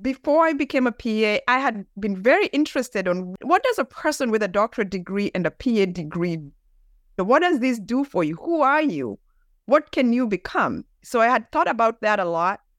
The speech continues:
And so when I saw, uh, this position, this was an opportunity for P As to get a doctorate degree. It really captured me.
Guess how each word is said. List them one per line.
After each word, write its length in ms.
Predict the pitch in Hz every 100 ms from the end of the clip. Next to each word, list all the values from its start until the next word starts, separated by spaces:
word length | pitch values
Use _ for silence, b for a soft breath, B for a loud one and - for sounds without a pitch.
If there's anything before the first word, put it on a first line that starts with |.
| _ _ _ _ _ -
And 140 | 226
so 400 | - 254 233 233 -
when 340 | 214 240 240
I 160 | 277 311
saw, 380 | - 330 302 254
uh, 180 | - -
this 300 | 208 240 247
position, 560 | - 196 254 - 208 185
this 220 | 254 -
was 160 | 277
an 80 | 226
opportunity 720 | 214 226 - 294 285 277 220
for 280 | 214 - 196
P 400 | 196 220 208 208
As 120 | 220
to 100 | -
get 180 | 196 196
a 60 | 180
doctorate 380 | 180 180 175 160
degree. 380 | 165 196 285
It 180 | 233 208
really 340 | 202 277 302 277
captured 580 | - 302 - 202 165
me. 280 | 160 151 143